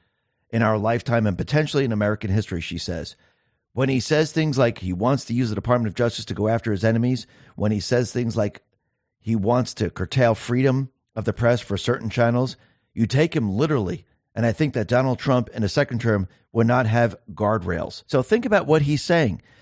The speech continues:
Those fake news outlets that are taking instructions from the deep state where they're using propaganda, he's gonna allow those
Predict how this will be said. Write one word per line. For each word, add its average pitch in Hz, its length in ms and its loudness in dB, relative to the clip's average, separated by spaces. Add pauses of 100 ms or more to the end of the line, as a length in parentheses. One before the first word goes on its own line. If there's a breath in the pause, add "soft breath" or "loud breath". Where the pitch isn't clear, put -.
(240 soft breath)
Those 202 600 0
fake - 360 0
news 165 280 2
outlets 135 440 2
that 107 120 2
are 107 60 4
taking 139 380 0
instructions 127 480 2
from 117 140 2
the 107 80 2
deep 113 200 2
state 110 340 0
where 98 160 0
they're 101 120 -2
using 117 340 -2
propaganda, 107 720 2 (380 soft breath)
he's 180 240 0
gonna 180 180 4
allow 156 320 4
those 143 440 2